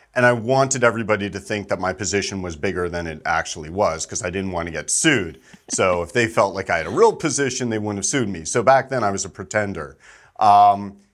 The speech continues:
when I did the second trade, Orient, or sorry, Rhino, I raised some capital ahead of time from some paying research clients, so people who subscribed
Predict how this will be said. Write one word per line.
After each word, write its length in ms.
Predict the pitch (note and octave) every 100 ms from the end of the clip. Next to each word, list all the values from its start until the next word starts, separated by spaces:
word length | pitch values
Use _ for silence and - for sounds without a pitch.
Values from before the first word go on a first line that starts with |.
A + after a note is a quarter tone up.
| _
when 180 | A2+ A#2+
I 80 | A#2+
did 160 | A#2
the 60 | G#2+
second 400 | - E3+ E3 D#3
trade, 380 | - C3 A#2+ A#2
Orient, 480 | B2+ A2+ A2+ G#2+ A2
or 100 | G#2+
sorry, 380 | G2 A2+ G2+ F#2+
Rhino, 760 | F#2+ G2+ C3 C#3+ B2 G#2+ G2 G2 _ _ _
I 120 | A2
raised 420 | A2 A2 B2+ B2+
some 140 | B2+ A2+
capital 460 | A2+ A2 - G2+
ahead 160 | G2+ C3+
of 100 | B2
time 260 | A#2+ G#2+ G2
from 180 | G#2+
some 280 | G2 G#2 F#2 - -
paying 500 | C3 B2 A2 G#2 F#2+
research 440 | C3+ B2 G#2 -
clients, 400 | - F2 E2+ E2+
so 60 | F#2
people 260 | G#2+ F#2
who 60 | F#2+
subscribed 760 | - E2+ - A2+ G#2 G2+ G2+